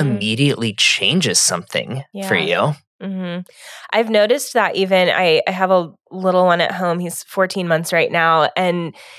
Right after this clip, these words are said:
Speaker 2: you know, even just when I'm hugging him, like, my system feels more soothed.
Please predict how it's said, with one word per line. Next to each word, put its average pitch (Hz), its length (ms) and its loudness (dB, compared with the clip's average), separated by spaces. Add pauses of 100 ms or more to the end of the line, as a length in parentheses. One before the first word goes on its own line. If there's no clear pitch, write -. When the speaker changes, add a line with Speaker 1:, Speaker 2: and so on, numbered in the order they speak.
(140)
Speaker 2:
you 220 80 0
know, 202 260 6 (120)
even 254 380 0
just 220 180 -2
when 196 220 2
I'm 185 320 2
hugging 180 400 -2
him, 180 480 0 (120)
like, 185 220 0 (100)
my 180 540 0
system 156 560 -4 (100)
feels 160 300 0
more 156 160 0
soothed. - 460 -6